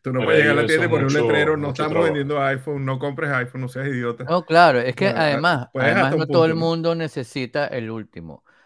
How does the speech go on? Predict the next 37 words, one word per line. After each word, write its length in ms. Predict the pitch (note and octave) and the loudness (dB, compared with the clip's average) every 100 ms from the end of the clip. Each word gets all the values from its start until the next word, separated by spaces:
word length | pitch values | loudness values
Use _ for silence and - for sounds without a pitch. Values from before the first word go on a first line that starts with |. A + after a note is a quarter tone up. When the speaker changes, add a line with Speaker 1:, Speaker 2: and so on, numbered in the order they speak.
| _ | _
Speaker 3:
Hay 140 | G#2+ | -6
gente 240 | A2 B2 D#3 | -4 -4 -4
Speaker 1:
Sí. 60 | |
Speaker 3:
que 80 | D3 | -6
con 180 | C3 B2 | -6 -6
el 100 | G#2 | -6
catorce 420 | G2+ G2 A#2+ B2 | -8 -6 -6 -2
Speaker 2:
Es 60 | C#3+ | 0
Speaker 3:
va 100 | C3 | 0
a 20 | |
Speaker 2:
verdad. 180 | - C3+ | -2 -6
Speaker 3:
estar 140 | B2+ | -6
feliz, 420 | D#3 C3+ C3 A2 - | -4 -4 -4 -6 -8
y 120 | D3 | -12
si 100 | C3+ | -6
lo 80 | C#3+ | -2
descontinúan 640 | C#3 C3 B2 B2+ C3 D3 E3+ | -2 -2 -8 -8 -6 -6 -4
Speaker 1:
Sí, 20 | |
Speaker 3:
al 60 | |
Speaker 1:
sí. 20 | C#3 | -4
Speaker 3:
día 120 | C3 | -4
siguiente, 520 | D#3+ D#3 D#3 - D#3+ _ _ _ _ _ - | -4 -6 -6 -8 -12 _ _ _ _ _ -10
eh, 180 | C3 _ | -10 _
sabemos 440 | - B2 A#2 B2+ C#3+ | -2 0 0 -2 -6
que 60 | |
ese 120 | D3 | -8
teléfono 360 | D3+ B2 B2 C#3+ | -6 -6 -6 -6
le 40 | |
va 80 | B2+ | -4
a 40 | B2 | -2
durar 200 | B2+ C3 | -4 -6
cinco 400 | D3+ C3 D3+ C#3 | -8 -8 -2 0
años, 460 | C3+ C#3 C#3+ C#3 | 0 -2 -6 -6
cuatro 340 | - C3+ C#3 C#3 | -6 -6 -2 -2
años, 360 | C3 C3 C#3 - | -4 -6 -12 -8
perfectamente 720 | B2 - G#2+ B2+ C3 A#2+ C3 | -8 -8 -8 -6 -8 -6 -4
bien. 380 | C3 B2 C3+ | -2 -4 -4